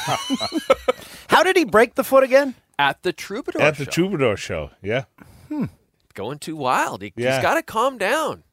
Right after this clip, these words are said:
Speaker 3: Yeah, he, he did that on the, uh, Illusions tour, too. He broke his foot.
Speaker 1: So he's just like David Grohl now.
Speaker 2: He borrowed Dave Grohl's, uh, rig.
Speaker 3: Yeah, the
Speaker 1: <laughs> Really?
Speaker 2: Yeah.
Speaker 3: throne thing, yeah.
Speaker 2: He actually
Speaker 1: That's
Speaker 2: has, he
Speaker 1: hilarious.
Speaker 2: has
Speaker 3: Yeah.
Speaker 2: Grohl's rig.
Speaker 3: Yeah.
Speaker 2: Uh,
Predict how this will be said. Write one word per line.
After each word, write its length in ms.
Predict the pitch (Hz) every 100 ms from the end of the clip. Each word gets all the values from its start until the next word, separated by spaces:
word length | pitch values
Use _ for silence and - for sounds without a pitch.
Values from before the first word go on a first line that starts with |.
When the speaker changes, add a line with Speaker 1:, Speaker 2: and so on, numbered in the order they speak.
| _ _ _
Speaker 3:
Yeah, 160 | 135 -
he, 360 | 135 185 190 190
he 300 | 143 170 208
did 280 | 190 190 185
that 260 | 175 165 -
on 320 | 135 139 143 139
the, 340 | 135 127 120
uh, 220 | 113 104
Illusions 560 | 110 123 165 120 98 87
tour, 260 | - 95 78
too. 280 | - 139
He 100 | 90
broke 300 | 76 85 76
his 120 | - -
foot. 240 | - 65
Speaker 1:
So 160 | - 190
he's 100 | 156
just 180 | 156 -
like 160 | 147 120
David 280 | 147 123
Grohl 300 | 107 127 143
now. 260 | 123 - - _ _ _
Speaker 2:
He 180 | 190 185
borrowed 640 | 127 170 208 131 117 175 _
Dave 260 | 127 127 135
Grohl's, 520 | 117 107 113 143 - _ _ _ 113 _ -
uh, 180 | 147 143
rig. 360 | 123 185 285 123
Speaker 3:
Yeah, 220 | 139 127
the 240 | 104 - -
Speaker 1:
<laughs> 40 |
Really? 300 | 294 262 494
Speaker 2:
Yeah. 200 | - 277
Speaker 3:
throne 320 | 330 143 143 139
thing, 320 | - 92 87 95
yeah. 220 | 113 107
Speaker 2:
He 80 | 139
actually 340 | 190 277 202
Speaker 1:
That's 120 | 254
Speaker 2:
has, 180 | 180 214
he 60 | 277
Speaker 1:
hilarious. 280 | 247 147 175
Speaker 2:
has 100 | 156
Speaker 3:
Yeah. 120 | 139
Speaker 2:
Grohl's 400 | 165 180 175 -
rig. 360 | 127 175 220 - _ _ _ _ -
Speaker 3:
Yeah. 220 | 113
Speaker 2:
Uh, 100 | 147